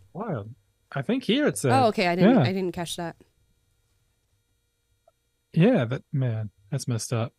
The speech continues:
Speaker 2: Mm-hmm.
Speaker 1: I, I was, I thought it, I thought it was over now after, 'cause we, we covered the Novak Djokovic story. He couldn't play in the U S Open 'cause of it. Um, but anyway, that is
Speaker 2: Novak Djokovic.
Speaker 1: horrendous. You know, he could just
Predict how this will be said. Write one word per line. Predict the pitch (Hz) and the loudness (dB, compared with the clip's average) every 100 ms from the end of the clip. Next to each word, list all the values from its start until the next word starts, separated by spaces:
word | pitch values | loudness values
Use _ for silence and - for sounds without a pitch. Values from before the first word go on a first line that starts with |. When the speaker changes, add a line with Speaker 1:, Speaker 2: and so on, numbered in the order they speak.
| - | -10
Speaker 2:
Mm-hmm. | 208 226 240 254 254 240 233 247 240 | -6 -2 0 0 0 -2 -2 -2 0
Speaker 1:
I, | 156 | 2
I | |
was, | 196 160 - _ - | 4 2 -6 _ -4
I | 160 | -2
thought | 175 220 | 4 4
it, | 156 143 _ _ - | 4 0 _ _ -2
I | 165 | 0
thought | 226 170 | 2 2
it | |
was | 147 135 | 2 2
over | 156 165 131 | 2 2 2
now | 123 120 | 0 -2
after, | 127 - 123 | -2 0 0
'cause | - 123 | 0 0
we, | 123 143 147 | 0 0 -2
we | 139 | 0
covered | 151 139 127 | 0 0 0
the | 123 | 0
Novak | 127 127 117 - | 0 0 -2 -2
Djokovic | 123 - 113 107 | -6 -4 -4 -4
story. | - 120 113 | -6 -4 -2
He | 117 | -2
couldn't | 120 113 | -4 -4
play | 123 117 | -4 -4
in | 113 | -4
the | 110 | -6
U | 110 | -4
S | 113 | -4
Open | 127 127 123 117 | -4 -6 -8 -8
'cause | 113 110 | -8 -6
of | 117 | -6
it. | 113 113 - - _ _ _ _ - | -6 -8 -12 -20 _ _ _ _ -4
Um, | 131 117 110 104 110 _ _ _ _ _ _ - | 0 0 -2 -6 -10 _ _ _ _ _ _ -2
but | |
anyway, | 127 110 101 98 _ _ _ _ - | -2 0 -4 -10 _ _ _ _ -2
that | 123 220 | 0 2
is | 202 | 2
Speaker 2:
Novak | 202 214 - | 0 -2 -6
Djokovic. | - - 185 175 175 170 170 - - - _ _ _ _ - - - | -12 -8 -6 -6 -8 -8 -8 -12 -14 -20 _ _ _ _ -20 -14 -2
Speaker 1:
horrendous. | 123 117 117 101 - | 0 0 0 -4 -2
You | 139 | 2
know, | 135 | 4
he | 135 | 2
could | 135 160 | 2 2
just | 139 113 - | 2 -2 -4